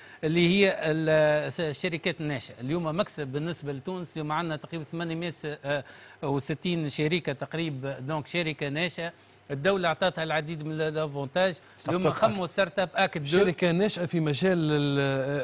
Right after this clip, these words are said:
Speaker 1: الرقمنة.
Speaker 2: الرقمنة، في الرقمنة،
Speaker 1: الرقمنة.
Speaker 2: أي.
Speaker 1: أي، ولكن
Speaker 2: أي.
Speaker 1: س-، تقريبا ستين بالمية حسب التقرير الأخير، التقرير السنوي، ستين بالمية يزديوا خدماتهم على الخط من خلال التطبيقات. دونك اليوم موجود بوتنسيال، يقعد دو شوز اسونسيال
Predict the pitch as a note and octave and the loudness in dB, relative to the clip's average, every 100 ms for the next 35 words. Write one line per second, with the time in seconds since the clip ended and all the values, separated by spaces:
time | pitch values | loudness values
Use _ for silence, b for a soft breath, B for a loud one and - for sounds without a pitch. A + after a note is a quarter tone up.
0 | C#3+ D3+ E3 E3 B3 F3+ D3 A#2 G#2 G#3 | 0 2 2 6 4 4 -2 -2 2 4
1 | A3 C3+ A#2+ B2 F3 A#3+ G#3 C#3+ E3+ G#3 | 4 2 -4 0 2 2 0 0 2 0
2 | G3+ E3+ G3+ C3 B2 G#3 - F#3+ - G#3 | -2 -4 -4 -6 -4 -4 -4 -6 -2 -2
3 | E3+ E3+ F#3 F3+ E3 D#3+ D3+ D3 - F3+ | -2 -2 -2 -2 -2 -4 -4 -4 -4 -2
4 | F3 D3+ D3+ - F3+ D3 C3+ C3+ B2+ D3 | -2 -2 -6 -4 -4 -2 -4 -4 -8 -6
5 | D#3+ D3 - G3+ G3 F#3 - D#3+ G#3 F#3 | -4 -4 -4 -4 -2 -6 -8 -6 -6 -4
6 | E3+ E3 F#3+ G#3 - B B F3 E3 A#3 | -4 -4 -2 -2 -6 B B -2 0 0
7 | A3 G3+ F#3 F#3+ G#3+ F#3+ F3 F#3+ C#3+ G#3 | 0 0 0 0 0 -2 -2 -2 0 0
8 | - E3+ E3 E3+ F3 D#3 E3+ D#3 D3+ - | 0 -8 -6 -4 -4 -4 -8 -6 -6 -4
9 | A#2 B B B C3+ G3 - F3+ A#3 A3+ | -8 B B B -2 -2 0 2 4 4
10 | G3+ G3 G3 G#3+ F#3 A#2 C#3 C3 C3+ C3 | 4 2 2 2 2 0 -4 -6 -6 -4
11 | C3 C3 F3+ - F#3+ F3+ B B C3 G3 | -6 0 2 2 0 -2 B B 0 2
12 | F3 - F#3 C3 D3 D3 C#3+ B2+ F3 F#3 | 2 2 -2 -2 -4 -4 -4 -2 -2 -2